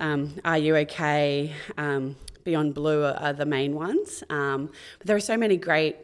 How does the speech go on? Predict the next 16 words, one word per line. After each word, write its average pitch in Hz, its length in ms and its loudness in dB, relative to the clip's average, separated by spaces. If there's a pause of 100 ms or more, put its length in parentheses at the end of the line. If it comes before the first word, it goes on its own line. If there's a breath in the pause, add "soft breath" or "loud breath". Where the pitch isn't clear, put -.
(140)
organisations 147 760 -6
out 147 160 -6
there 151 160 -2
to - 140 -12
do 156 160 -4
with 151 160 -6
mental 147 300 -4
health. 139 380 -4
But - 280 0 (960 loud breath)
<sighs> - 0 - (1700 loud breath)
the 202 200 0
whole 269 320 8
reason 180 440 4
that 156 100 -2
I 156 60 0
wanted 151 420 -4